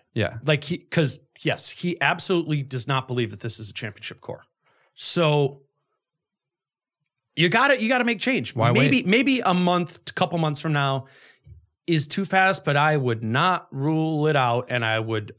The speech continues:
Speaker 2: expect when we're back here doing a, the Wolves just got eliminated from the playoffs or <laughs> didn't make the playoffs podcast, w-, we're talking about serious change coming.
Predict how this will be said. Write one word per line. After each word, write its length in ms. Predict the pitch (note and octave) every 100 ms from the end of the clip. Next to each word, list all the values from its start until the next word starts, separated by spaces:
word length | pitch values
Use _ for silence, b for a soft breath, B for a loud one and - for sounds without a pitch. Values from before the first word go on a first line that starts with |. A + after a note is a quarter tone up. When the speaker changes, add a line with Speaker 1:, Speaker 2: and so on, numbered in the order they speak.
| _ -
Speaker 2:
expect 580 | B2 - E3 C#3+ C#3+ - b b
when 180 | - A#2+
we're 280 | C3+ E3 D#3+
back 420 | - - D#3 E3+
here 180 | - E3+
doing 320 | E3 D#3+ D3+
a, 240 | C#3+ C3 A#2+ b b -
the 60 |
Wolves 180 | C3+ D3+
just 160 | D#3 E3
got 140 | C#3+
eliminated 440 | C#3+ D3 D3 C#3+ C#3+
from 140 | C#3+
the 80 | C3
playoffs 600 | - D3 D#3+ D#3+ - - _ _ _
or 280 | A#2 B2 - - _
<laughs> 180 | _
didn't 220 | B2+ C#3 C#3+
make 140 | D3
the 60 | C#3
playoffs 340 | E3 D#3 D3+
podcast, 520 | E3 E3 F3 F3 - B B B B B _ _ _ _ _ _
w-, 160 | - - -
we're 180 | D#3 F3
talking 220 | D#3+ D3
about 240 | C#3+ A#2
serious 520 | - - F3 D3 A2+ G#2
change 320 | A#2 G#2 -
coming. 240 | G2+ -